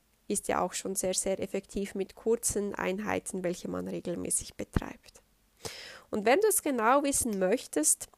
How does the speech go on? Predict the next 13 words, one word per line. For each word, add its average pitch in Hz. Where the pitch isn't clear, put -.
dann 214
darfst 214
du 254
dich 233
auch 202
gerne 208
melden 208
für 202
einen 190
Beratungstermin. 202
Man 220
kann -
ja 269